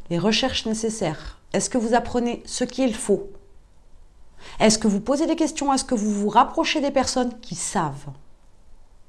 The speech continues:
Est-ce que vous vous impliquez dans la mise en application de ce que vous avez appris ? Est-ce que vous êtes dans des groupes d'entrepreneurs ? Est-ce que vous faites des sacrifices, des compromis dans votre vie pour pouvoir réussir votre entreprise ?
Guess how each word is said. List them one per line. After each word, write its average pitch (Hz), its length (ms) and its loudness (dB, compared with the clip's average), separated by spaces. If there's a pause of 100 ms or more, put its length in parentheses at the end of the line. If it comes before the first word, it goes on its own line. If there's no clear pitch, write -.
(560)
Est-ce 180 160 2
que 240 80 2
vous 220 180 4
vous 202 100 2
impliquez 226 640 0 (380)
dans 160 220 6
la 233 140 6
mise 233 120 6
en 233 120 4
application 226 680 2
de 185 220 2
ce - 100 -2
que - 80 0
vous 208 180 4
avez 208 140 6
appris ? 262 340 2 (680)
Est-ce 220 240 6
que - 100 2
vous 214 300 4
êtes 240 340 2
dans 156 140 2
des 175 120 4
groupes 190 260 2
d'entrepreneurs ? 285 840 2 (1400)
Est-ce 208 240 6
que 269 100 2
vous 254 180 2
faites 226 220 0
des 190 120 2
sacrifices, 220 600 -2
des 190 100 4
compromis 196 440 0
dans 196 100 4
votre 294 300 4
vie 285 120 2
pour 269 200 -6
pouvoir 220 220 0
réussir 214 440 0
votre 156 260 -6
entreprise ? - 580 -8